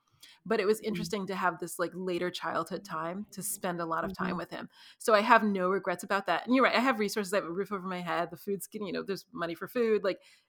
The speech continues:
Speaker 1: it's, life is okay, except for, you know, wearing a mask <laughs> and not being able to talk to any-, see anybody.
Speaker 2: Not see
Speaker 1: And
Speaker 2: anybody, go to, go anywhere. <laughs>
Speaker 1: go anywhere.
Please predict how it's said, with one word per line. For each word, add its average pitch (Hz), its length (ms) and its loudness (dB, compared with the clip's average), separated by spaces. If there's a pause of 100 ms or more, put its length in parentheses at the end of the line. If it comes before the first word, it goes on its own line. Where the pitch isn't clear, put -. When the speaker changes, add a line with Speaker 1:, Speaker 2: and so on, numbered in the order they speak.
Speaker 1:
it's, - 320 -2
life 233 220 6
is 220 120 0
okay, 185 600 0 (320)
except - 300 -6
for, 185 100 -4
you 175 100 -6
know, 165 100 -6
wearing 160 220 -2
a 147 40 -6
mask 156 280 0
<laughs> - 20 -2
and 196 120 -2
not 226 280 4
being 240 180 4
able 226 140 4
to - 60 -6
talk 226 280 10
to 247 80 2
any-, 269 140 6 (100)
see 392 220 4
anybody. 240 440 6 (340)
Speaker 2:
Not 269 280 2
see 247 180 8
Speaker 1:
And - 0 -
Speaker 2:
anybody, 180 560 2
go 175 200 4
to, - 140 -4
go 170 180 2
anywhere. 180 340 4
<laughs> 247 40 4
Speaker 1:
go 254 120 12
anywhere. 254 380 12